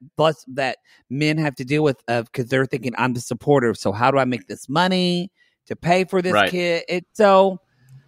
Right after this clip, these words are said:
Speaker 1: it was like, okay, sometimes you're, you know, I really think, I actually think Kyle has it.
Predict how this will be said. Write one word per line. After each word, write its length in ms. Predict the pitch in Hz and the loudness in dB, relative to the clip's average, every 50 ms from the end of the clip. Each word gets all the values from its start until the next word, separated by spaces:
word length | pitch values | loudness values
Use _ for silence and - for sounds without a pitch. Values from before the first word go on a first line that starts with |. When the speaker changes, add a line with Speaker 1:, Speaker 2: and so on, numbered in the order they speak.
| - - _ _ _ _ _ _ _ _ | -20 -20 _ _ _ _ _ _ _ _
Speaker 1:
it 100 | - 247 | -4 -2
was 240 | 247 247 262 254 214 | 2 2 2 2 4
like, 400 | 233 220 208 202 202 196 - - _ _ | 4 4 6 4 2 0 -8 -20 _ _
okay, 600 | - 208 214 180 - 139 139 131 127 123 127 135 131 | 2 2 2 2 0 0 0 2 2 2 0 -2 -4
sometimes 640 | - - - 196 202 202 202 202 196 196 185 160 | -6 0 0 0 2 2 0 -2 -2 -2 -2 -2
you're, 160 | 170 175 160 143 _ - - _ | -2 -4 -4 -4 _ -20 -20 _
you 100 | _ 302 | _ 0
know, 160 | 381 415 381 - - | 2 2 2 0 -2
I 60 | 170 | -4
really 300 | 185 302 339 403 440 381 | -4 -2 0 2 2 2
think, 400 | 349 - 180 170 160 151 - - _ _ _ _ _ _ _ _ _ _ _ _ _ _ _ _ _ _ _ _ _ _ _ - _ | 2 2 2 2 2 0 -4 -12 _ _ _ _ _ _ _ _ _ _ _ _ _ _ _ _ _ _ _ _ _ _ _ -10 _
I 80 | 127 143 156 | 0 0 2
actually 280 | 175 185 - - 202 - | 0 -2 0 -2 -2 0
think 240 | - 208 185 156 _ | 0 -2 -2 -2 _
Kyle 400 | - - 131 120 127 135 143 143 | -14 -6 -2 0 2 2 2 2
has 240 | 139 131 117 113 123 | 0 -4 -6 -8 -10
it. 160 | 117 - | -12 -12